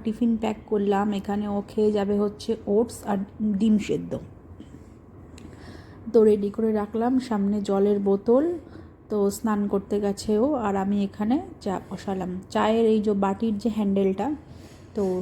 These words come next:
সেই হ্যান্ডেলটা তো ভেঙে গেছে, তো যাই হোক এর মধ্যে একদিন বেরোতে, বেরোতে হবে, নতুন একটা, উম,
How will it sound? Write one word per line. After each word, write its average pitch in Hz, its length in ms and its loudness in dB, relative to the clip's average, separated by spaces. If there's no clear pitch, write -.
সেই 208 240 4
হ্যান্ডেলটা 202 480 0
তো - 40 -2
ভেঙে 277 300 8
গেছে, 247 240 0
তো 233 140 -6
যাই 226 220 2
হোক 254 200 2
এর 226 140 2
মধ্যে 220 200 0
একদিন 226 240 6
বেরোতে, 214 320 -2
বেরোতে 254 340 6
হবে, 202 180 2
নতুন 220 240 -2
একটা, 226 340 -4
উম, 220 120 2